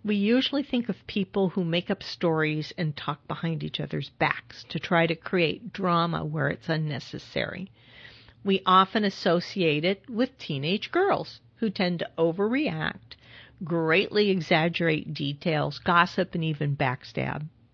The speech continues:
However, the drama that happens in our own minds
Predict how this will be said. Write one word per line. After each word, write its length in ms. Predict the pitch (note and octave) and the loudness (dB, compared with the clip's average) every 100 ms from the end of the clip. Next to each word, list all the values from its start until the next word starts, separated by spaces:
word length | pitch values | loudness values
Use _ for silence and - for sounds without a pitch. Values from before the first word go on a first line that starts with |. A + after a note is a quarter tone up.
| _ _ - - - - - - | _ _ -20 -20 -20 -20 -20 0
However, 400 | A3 A3 A3 G#3 | 4 6 4 4
the 140 | F3 | 2
drama 500 | E3 F#3+ G3+ B3+ A3 | 2 4 6 6 4
that 180 | F3 F3 | 2 -4
happens 560 | - F#3 F#3 G3 F3 | 0 2 2 0 0
in 120 | F3+ E3 | 2 2
our 200 | D3+ - | 2 0
own 260 | D#3+ F#3 G#3+ | 0 2 2
minds 760 | A3 A3 G#3+ C#3 - - - | 2 2 2 0 -4 -10 -16